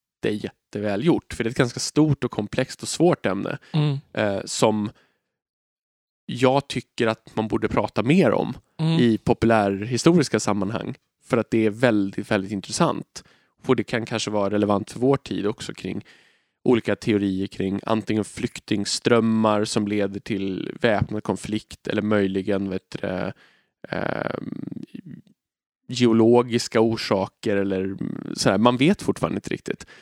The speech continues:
Speaker 1: Och, och hur olika, alltså det är någonting som kan vara relevant i modern krishantering. För man kan se liksom att det är ett nätverk av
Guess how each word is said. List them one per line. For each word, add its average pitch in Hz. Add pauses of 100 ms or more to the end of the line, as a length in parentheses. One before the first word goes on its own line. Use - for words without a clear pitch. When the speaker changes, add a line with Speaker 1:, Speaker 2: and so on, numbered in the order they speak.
Speaker 1:
Och, 113
och 123
hur 120
olika, 104
alltså -
det 123
är 131
någonting 120
som 110
kan 110
vara 104
relevant 101
i 104
modern 107
krishantering. -
För -
man 104
kan 107
se 92
liksom 104
att - (640)
det 117
är -
ett 107
nätverk 110
av 98